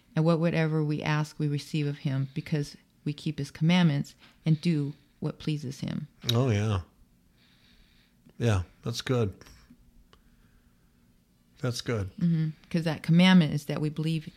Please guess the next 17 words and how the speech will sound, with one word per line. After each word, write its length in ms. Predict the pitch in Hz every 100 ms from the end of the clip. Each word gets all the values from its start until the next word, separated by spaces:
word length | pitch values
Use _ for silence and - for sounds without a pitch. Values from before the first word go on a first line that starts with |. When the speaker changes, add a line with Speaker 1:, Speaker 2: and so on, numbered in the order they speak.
| - -
Speaker 1:
in 140 | 196 214
the 80 |
name 240 | 180 160 156
of 80 | 151
his 140 | 143
Son, 280 | - 143 147
Jesus 320 | 170 180 175
Christ, 480 | - 143 143 - - - - _
and 160 | 151 147
love 220 | 156 156
one 180 | 143 143
another 340 | 135 139 143 143 -
just 240 | 156 -
as 140 | 143 -
he 120 | 139
has 120 | -
commanded 460 | - - - -